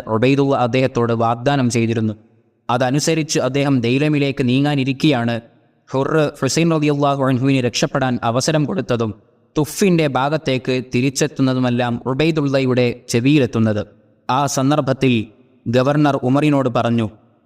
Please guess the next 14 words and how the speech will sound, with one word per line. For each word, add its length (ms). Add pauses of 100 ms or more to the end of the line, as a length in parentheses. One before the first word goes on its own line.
"ദൈലമിലേക്ക് 680
പിന്നീട് 380
പോകാം, 380 (560)
അതിൻ്റെ 340
അധികാരവും 720
തരാം. 400 (340)
ഇപ്പോൾ 320 (260)
ഹുസൈനെയും 640
സംഘത്തെയും 640
നേരിടുക. 420 (760)
ഈ 120
നിർദ്ദേശം 480
പാലിക്കാൻ 500
പ്രയാസമാണ്, 640